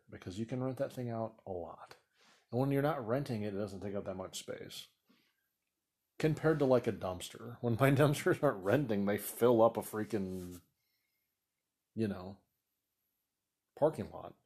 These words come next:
Love it. Rentals are good, especially if you can get somebody long-term. Say you buy this tent for sixteen hundred dollars, the one I was looking at, and let's say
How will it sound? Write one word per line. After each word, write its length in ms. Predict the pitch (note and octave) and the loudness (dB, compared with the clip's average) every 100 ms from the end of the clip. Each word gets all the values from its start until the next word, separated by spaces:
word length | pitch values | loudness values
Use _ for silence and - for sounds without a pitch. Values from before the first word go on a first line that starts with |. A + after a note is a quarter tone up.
| _ - - _ - _ _ _ _ _ _ _ _ _ | _ -20 -20 _ -20 _ _ _ _ _ _ _ _ _
Love 340 | G#2 A2 A#2 F#2 | -2 4 6 4
it. 140 | F#2 - _ _ _ _ _ _ _ | -4 -12 _ _ _ _ _ _ _
Rentals 380 | G2 G#2+ A#2+ A#2 | -4 0 0 0
are 80 | A2+ | -4
good, 300 | F#2+ G2 F2 | -6 -8 -8
especially 340 | G2+ - A#2 C#3+ | -6 -4 -2 -2
if 80 | B2 | -2
you 80 | |
can 100 | B2 | -4
get 180 | G2+ G#2 | -4 -6
somebody 400 | - G#2 G2+ F#2+ - _ _ - | -6 -4 -4 -6 -10 _ _ -8
long-term. 800 | F#2 G2 G2+ F#2+ F#2+ G2 A2 A2+ - - - | -4 -2 -4 -6 -6 -6 -6 -10 -18 -20 -8
Say 140 | - | 0
you 140 | C3 A2+ | 2 0
buy 320 | - E2+ G2+ | 0 0 0
this 180 | F#2+ - | 0 -8
tent 380 | - F#2+ G2 - _ _ _ _ _ _ _ _ _ | -12 -10 -10 -10 _ _ _ _ _ _ _ _ _
for 120 | - G#2 | -4 -4
sixteen 440 | - A2+ - A2 | -2 -6 -6 -6
hundred 240 | G2 G2 | -4 -6
dollars, 480 | F2 E2 E2+ F#2 G2 - _ - | -6 -6 -6 -8 -12 -16 _ -6
the 60 | |
one 100 | F#2+ | -4
I 100 | F#2 | 0
was 140 | F#2+ F#2 | 0 -2
looking 240 | G2 G2+ | -4 -4
at, 180 | G2+ A2+ _ _ _ _ | -4 -4 _ _ _ _
and 180 | G2+ G2 | -8 -4
let's 200 | F#2+ F#2+ | -2 -4
say 540 | - G2+ F#2 F2+ F2+ | -2 0 0 -2 -6